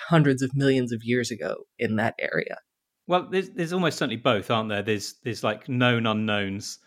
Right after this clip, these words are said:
Speaker 2: but there might be things we don't know of at all in, in there, especially in, in richer ecosystems, like you say. If we really looked at them, you're gonna find stuff that we didn't know. So unknown unknowns will be there as well. But this study from the Atacama is,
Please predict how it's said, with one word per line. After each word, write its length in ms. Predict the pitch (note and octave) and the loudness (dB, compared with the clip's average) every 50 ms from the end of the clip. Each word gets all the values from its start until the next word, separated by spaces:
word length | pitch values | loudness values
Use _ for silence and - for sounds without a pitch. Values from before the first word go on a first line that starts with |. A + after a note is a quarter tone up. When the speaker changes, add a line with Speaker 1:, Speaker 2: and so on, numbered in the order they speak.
| _ _ _ _ _ - | _ _ _ _ _ -6
Speaker 2:
but 120 | B2 A#2+ | -4 -2
there 80 | C3+ C3+ | 0 0
might 240 | C#3+ E3 F3 - - | 2 2 0 0 0
be 100 | C3 A#2+ | -2 0
things 320 | B2 - C3+ A#2+ A2 - | 2 2 0 0 0 -2
we 80 | - A2 | -4 0
don't 260 | G#2+ C3+ A#2 A#2 - | 2 2 2 2 2
know 200 | A2+ A2+ A2+ A2 | 0 2 2 2
of 100 | G#2 G2 | 0 -2
at 140 | A2 - - - | -4 -4 2 2
all 260 | C3 A#2+ G#2+ G2 - | 4 4 2 0 -2
in, 300 | - A2+ A2 G#2+ - - - | -4 -6 -6 -6 -8 -8 -8
in 180 | B2 A2+ G#2+ G2+ | -6 -4 -4 -4
there, 280 | F#2+ E2+ F2 F2+ F2+ - _ _ - | -6 -8 -8 -10 -12 -16 _ _ -18
especially 600 | - - - E3+ - - - C3 B2 A#2 A2 G#2+ | -6 0 0 0 0 0 0 0 0 2 2 0
in, 200 | G#2+ G#2 G2+ - - - | 0 -2 -4 -6 -8 -6
in 260 | A#2+ A2 G#2+ G#2+ - - | -4 -4 -4 -4 -4 -4
richer 320 | A2 C3+ - - - - A#2 | -4 -4 -4 -4 -4 -6 -4
ecosystems, 720 | G#2 G2+ G2 - G2+ F#2+ - - G#2+ - - - G2+ - | -4 -6 -6 -6 -6 -6 -6 -8 -8 -8 -8 -10 -6 -4
like 120 | - G#2+ G#2+ | -4 -4 -4
you 60 | B2 | -4
say. 280 | - - - A#2+ G#2+ F#2+ | -4 -2 0 0 0 0
If 120 | - - | -2 -2
we 200 | C3 A#2+ A#2 A#2 | -2 -2 -2 -2
really 340 | C3 C#3+ C#3+ C#3 C3+ A#2+ A#2 A2+ | -4 -2 -2 0 0 0 0 2
looked 260 | B2 C3+ - - - | 2 0 0 -2 -8
at 80 | - - | -10 -8
them, 260 | - G2+ F#2+ F#2+ G2 - - - - - - - | -8 -8 -8 -8 -10 -12 -18 -20 -20 -20 -18 -8
you're 80 | A#2 | -4
gonna 120 | A2+ A#2+ G2+ | -2 -2 0
find 260 | - - A#2+ A2 G#2 | 2 2 2 2 0
stuff 300 | - - A2+ G2+ - - | -2 -2 -4 -4 -6 -8
that 100 | - - | -12 -8
we 220 | A#2 A2 G#2 G#2 - _ _ _ _ _ - | -8 -8 -8 -10 -12 _ _ _ _ _ -10
didn't 240 | - G#2+ A2+ A2+ A2+ | -10 -8 -6 -6 -4
know. 160 | A#2 A2+ G2+ | -4 -4 -4
So 180 | F2+ A2+ A2+ - - | -4 -6 -2 0 2
unknown 400 | C#3+ C#3 B2+ A2+ G#2+ G#2+ G#2 G#2 | 2 4 4 2 2 0 0 -2
unknowns 680 | G2+ G2+ G#2 G2+ G2+ G2+ G#2 G#2 G2 F#2+ - - - _ _ _ _ _ | -2 -4 -2 -4 -4 -4 -6 -8 -10 -12 -14 -16 -18 _ _ _ _ _
will 80 | - A2 | -16 -12
be 100 | A2 A2+ | -10 -10
there 200 | G#2+ A2+ G#2 A2 | -8 -8 -8 -8
as 140 | G#2+ G2 - | -8 -8 -6
well. 340 | C3+ A#2 A2 G#2 G2+ - _ _ _ _ _ _ _ _ _ | -6 -6 -6 -6 -10 -14 _ _ _ _ _ _ _ _ _
But 80 | - F#3+ | -4 -2
this 120 | G3 G#3+ | 0 0
study 300 | - - G#3 F3 D#3 C#3+ A#2+ | 0 2 2 2 2 2 -2
from 320 | - - - - C3 A#2 | -2 -4 -2 -2 0 0
the 60 | A#2 | 0
Atacama 500 | A#2 A2 - - - - A#2 G#2+ A2 G#2+ | 0 -2 -4 -6 -6 -6 -4 -2 -2 -2
is, 360 | A2 A#2+ A#2 B2 B2 - - | -2 -2 -2 -4 -4 -8 -12